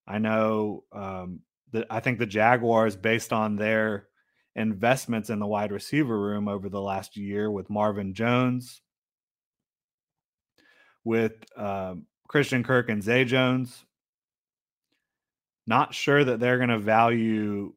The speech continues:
um, the idea of adding another receiver here at thirty-three. I think they will add a receiver in this draft class. They need to build that,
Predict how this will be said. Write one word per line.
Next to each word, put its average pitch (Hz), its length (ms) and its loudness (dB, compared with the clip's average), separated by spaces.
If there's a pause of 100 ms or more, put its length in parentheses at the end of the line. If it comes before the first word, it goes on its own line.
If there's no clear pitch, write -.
um, 92 400 -10
the 117 140 0
idea 113 500 2
of 107 220 -4
adding 107 360 0
another 107 380 -2
receiver 107 580 -4
here 92 420 -10 (420)
at - 240 -4
thirty-three. 117 640 0
I 104 100 2
think 120 280 -2
they 117 120 2
will 110 360 4
add 117 200 2
a 113 60 0
receiver 107 540 -2
in 104 80 -2
this 104 180 -4
draft 101 400 -6
class. 110 300 -2
They 107 80 -4
need 107 140 -2
to 107 60 -2
build 107 300 -2
that, 104 200 -4